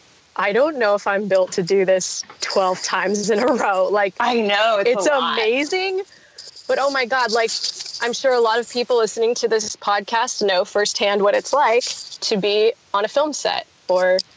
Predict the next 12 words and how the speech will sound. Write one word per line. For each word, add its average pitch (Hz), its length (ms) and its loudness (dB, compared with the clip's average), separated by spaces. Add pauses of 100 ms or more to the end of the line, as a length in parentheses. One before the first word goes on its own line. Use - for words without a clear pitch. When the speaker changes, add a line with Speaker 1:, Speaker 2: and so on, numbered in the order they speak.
(140)
Speaker 1:
twelve 196 400 0
hours 214 400 2
or 202 100 2
maybe 190 300 0
more 185 320 0
a 226 100 2
day, 208 440 0 (400)
and 190 100 -2
how 196 140 0
tiring 185 560 2
that 180 140 0
is, 208 420 0